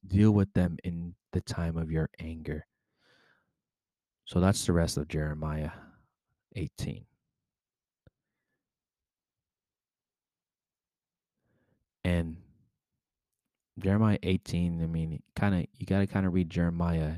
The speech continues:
nineteen as well. And that's kinda why I re-, wanted to say you guys read Jeremiah eighteen and Jeremiah eighteen,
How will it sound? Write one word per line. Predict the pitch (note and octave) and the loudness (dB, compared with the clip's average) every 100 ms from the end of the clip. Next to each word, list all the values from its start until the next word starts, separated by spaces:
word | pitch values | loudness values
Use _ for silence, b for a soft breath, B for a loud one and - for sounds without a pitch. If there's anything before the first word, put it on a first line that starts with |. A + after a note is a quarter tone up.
| F2 | -8
nineteen | D#2+ E2+ F2 - E2+ | -4 -4 -2 -4 -2
as | D#2+ D2+ | -2 -2
well. | D2+ E2+ D#2+ D#2+ b b b b b b b | 2 4 4 2 b b b b b b b
And | E2+ | 4
that's | G#3 - | 4 8
kinda | A#3 A#3 G#3 | 10 10 10
why | G3 F#3+ | 10 10
I | |
re-, | E3 D#3 D#3 | 8 8 6
wanted | - C#3 C#3+ D3 C#3 | 4 2 4 4 2
to | B2+ | 0
say | - C3 | 0 0
you | A#2+ A2 | 2 4
guys | A#2 A2+ A2+ G#2+ | 6 6 6 4
read | A2+ A#2 - - - | 4 2 -2 -14 0
Jeremiah | A2+ A#2 A#2 A2+ | 4 4 4 4
eighteen | A2+ - A#2 A2+ A2 _ _ _ - _ _ _ _ _ _ - | 2 0 0 0 -2 _ _ _ -20 _ _ _ _ _ _ -2
and | F#2+ G2 | 0 4
Jeremiah | A2 A2 A2 | 6 6 6
eighteen, | A2 - | 4 0